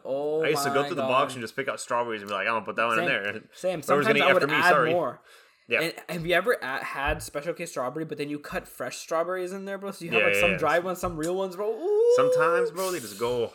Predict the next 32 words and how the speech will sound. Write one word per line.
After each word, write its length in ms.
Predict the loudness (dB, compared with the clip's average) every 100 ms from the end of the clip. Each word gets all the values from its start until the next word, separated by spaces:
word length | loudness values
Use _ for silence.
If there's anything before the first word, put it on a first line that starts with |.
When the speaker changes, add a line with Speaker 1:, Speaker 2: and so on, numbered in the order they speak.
| -6
Speaker 2:
hard, 360 | -2 0 2 2
Speaker 1:
Oh, 100 | 0
Speaker 2:
bro. 140 | -2
They 160 | -2 -2
Speaker 1:
man. 240 | -2 -4
Speaker 2:
go 60 | -4
hard. 280 | -2 -2 -4
Speaker 1:
I 40 |
Speaker 2:
Special 220 | 0 2
Speaker 1:
love 180 | 4 2
Speaker 2:
K? 20 | 2
Speaker 1:
Special 260 | -2 -8 -10
Speaker 2:
Yeah. 80 | -10
Speaker 1:
K. 80 | -8
I 60 | -4
think, 240 | -2 -2 -4
I, 120 | -8 -8 -16 _ -16
not 320 | -4 -4 -4 -12 _
the 80 | -10
chocolate 420 | -4 -4 -2 -4
one, 340 | -2 -2 -2 -4
the 60 |
blueberry 360 | -4 -2 -2 -2
one, 420 | -4 -6 -8 -10
and 140 | -6 -2
the 380 | -2 -2 -6 -14 _ _ _ _ -20 _
yogurt 320 | -6 -4 -4
one 120 | -8 -10
are 40 |
kinda 200 | -10 -10
sus, 400 | -8 -10 -10 -18 _
but 200 | -10 -10